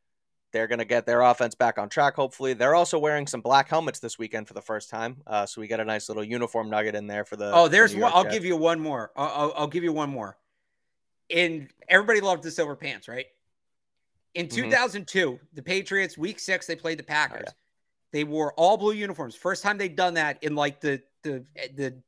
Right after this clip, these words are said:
Speaker 2: dynasty era. It was, they weren't a dynasty yet, but the dynasty era uniforms, right? First time they'd gone all blue. They only wore the silver pants before that. They lost twenty-eight ten. Game was probably uglier than the score indicated. Bill Belichick never let them wear those blue pants again at home. Never. So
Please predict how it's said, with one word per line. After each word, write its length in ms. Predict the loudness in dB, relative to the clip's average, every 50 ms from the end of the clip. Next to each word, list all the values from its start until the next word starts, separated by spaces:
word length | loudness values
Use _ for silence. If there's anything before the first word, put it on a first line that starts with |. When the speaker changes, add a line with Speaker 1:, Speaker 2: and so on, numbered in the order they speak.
| _ -2
Speaker 2:
dynasty 580 | -2 -2 0 -2 -4 -6 -6 -6 -6 -4 -2
era. 220 | 0 0 0 -2 -2
It 80 | -4
was, 180 | -4 -4 -4 -4
they 120 | -4 -4
weren't 160 | -4 -4 -6
a 20 | -4
dynasty 380 | -4 -6 -6 -6 -10 -12 -14
yet, 100 | -16 -16
but 80 | -14 -14
the 60 | -14
dynasty 420 | -4 -2 -2 0 0 -4 -4 -2 -2
era 140 | -2 -2
uniforms, 420 | -4 -8 -10 -12 -18 -20 -20 -12 -10
right? 140 | -10 -10 -10 _ _
First 220 | -6 -4 -4 -2
time 180 | -2 -4 -2 -2
they'd 140 | -6 -4
gone 200 | -2 -2 -2 0
all 160 | 0 -2 -2 -2
blue. 300 | -4 -6 -6 -6 -8 -10 _ _ _ _
They 100 | -4 -4
only 180 | -2 0 0 0
wore 160 | 0 0 -2
the 80 | -2
silver 280 | -4 -6 -4 -4 -4 -6
pants 240 | -8 -10 -10 -10 -8
before 180 | _ -6 -6
that. 160 | -6 -8 -12 -14 _ _ _ _ _ -4
They 80 | 0 2
lost 320 | 4 2 2 2 0 -6
twenty-eight 460 | -6 -6 -4 -2 -2 -2 -4 -4 -6
ten. 260 | -4 -4 -4 -4 -4
Game 180 | -2 0 0 0
was 120 | 0 0
probably 300 | 4 4 4 4 4 -2 2
uglier 320 | 4 4 4 4 2 0 0
than 80 | -2
the 60 | -4 -8
score 280 | -10 -8 -6 -4 -4
indicated. 440 | -4 -6 -8 -8 -8 -8 -8 -8 -14 _ _ _ _ _ _ _ _ _ _ _ _ _ _
Bill 220 | 2 2 2 4
Belichick 460 | 4 4 4 4 4 2 -2 -4 -4
never 340 | -4 -2 -2 0 0 0 0
let 220 | 0 -2 -2 0 -2
them 160 | -4 -2 0
wear 180 | 0 0 0
those 200 | 0 -2 -6 -8 -10
blue 180 | -10 -12 -10
pants 280 | -10 -8 -10 -10 -10 -10
again 200 | -2 -2 -2 -2
at 80 | -2 -6
home. 220 | -10 -14 -14 -12
Never. 360 | -8 -6 -6 -6 -6 -8 -12 -12
So 360 | -6 -2 0 0 0 0 -2